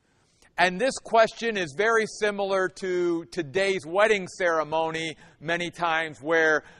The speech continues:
the, the pastor or minister during the ceremony would say, "Who gives this woman to be married to this man?" And the father says, "Her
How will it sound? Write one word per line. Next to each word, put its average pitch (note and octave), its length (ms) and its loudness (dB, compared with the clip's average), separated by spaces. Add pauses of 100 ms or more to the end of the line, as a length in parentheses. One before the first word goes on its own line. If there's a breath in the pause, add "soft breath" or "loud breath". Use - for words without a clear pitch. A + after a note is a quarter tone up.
(140 loud breath)
the, D#3 320 0 (100)
the D3 180 -4
pastor F#3+ 680 2
or D3+ 200 0
minister F3 500 -4
during E3 440 0
the C#3+ 100 -6
ceremony E3 720 2
would C#3+ 220 -4
say, D#3 420 2 (340 soft breath)
"Who A#3 240 0
gives G#3 320 4
this F#3 180 0 (100)
woman G3 440 -2
to E3+ 140 -6
be E3 160 -10
married F3+ 500 -4
to F3 80 -8
this F#3 280 -10
man?" F3+ 480 -8 (720)
And D3 240 -2
the C#3+ 220 2 (260)
father E3 400 2
says, D#3 420 -2
"Her D3 240 -4